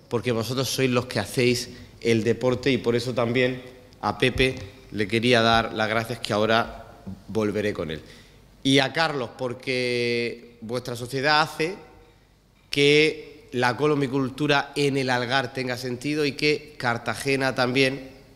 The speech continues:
para vuestro deporte, sea un referente regional y, por lo tanto, hay que darte las gracias personalmente porque el trabajo que habéis hecho para que esta prueba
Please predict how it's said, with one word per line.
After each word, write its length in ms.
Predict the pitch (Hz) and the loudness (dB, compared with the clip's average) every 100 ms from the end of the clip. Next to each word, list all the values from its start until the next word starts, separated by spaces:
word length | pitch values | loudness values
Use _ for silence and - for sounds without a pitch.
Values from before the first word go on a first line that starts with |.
| - - | -12 -2
para 200 | 113 113 | 2 2
vuestro 320 | 131 131 131 | 2 -2 -2
deporte, 640 | 127 117 127 127 127 - - - - | -2 0 -4 -2 -4 -6 -20 -20 -20
sea 320 | - 131 123 | -4 2 4
un 300 | 127 127 120 - | 4 0 -4 -10
referente 960 | 98 113 - 113 117 117 120 117 113 - | -6 -4 -2 2 2 2 2 2 0 -10
regional 520 | - 110 117 123 151 | -8 -6 -2 0 2
y, 40 | 127 | 2
por 160 | 113 | 0
lo 120 | 110 | 0
tanto, 460 | 113 131 123 131 - - - - - - | 2 0 0 -4 -6 -14 -20 -20 -20 -8
hay 140 | 113 | -4
que 100 | 120 | 2
darte 260 | 131 120 127 | 2 2 2
las 120 | 123 | 0
gracias 360 | 123 120 127 120 - - - | 0 0 0 -2 -6 -8 -2
personalmente 880 | 127 120 127 135 135 139 135 156 - - - - _ - | 0 2 2 2 2 2 0 -2 -4 -18 -20 -20 _ -2
porque 400 | 123 120 - 120 | 0 0 2 2
el 120 | 113 | 2
trabajo 420 | 117 120 127 131 | 2 2 2 2
que 80 | 135 | 2
habéis 220 | 135 127 | 2 0
hecho 220 | 139 139 | -2 -2
para 200 | 120 123 | 2 2
que 60 | 120 | 2
esta 220 | 123 127 | -2 -2
prueba 500 | 127 131 117 95 - | 2 6 6 2 -8